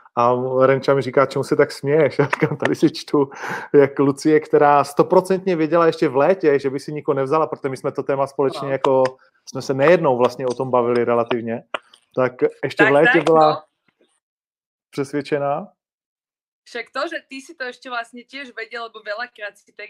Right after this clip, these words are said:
Speaker 2: akože do mňa rýpala, „Čo a manžel a rodina?“ a takéto veci a ja, že „Fú, že toto není na mňa.“ Tak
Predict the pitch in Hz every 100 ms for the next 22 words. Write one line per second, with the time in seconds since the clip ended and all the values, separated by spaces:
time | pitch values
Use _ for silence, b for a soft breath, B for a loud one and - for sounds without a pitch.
0 | 214 214 208 208 196 202 208 196 196 208
1 | 185 175 214 196 170 156 165 175 _ 185
2 | 175 165 190 190 175 170 180 208 185 170
3 | 190 208 202 190 190 208 190 175 170 180
4 | 185 _ 240 254 247 240 214 196 _ -
5 | 208 196 185 180 233 220 220 220 214 208
6 | _ b b b 185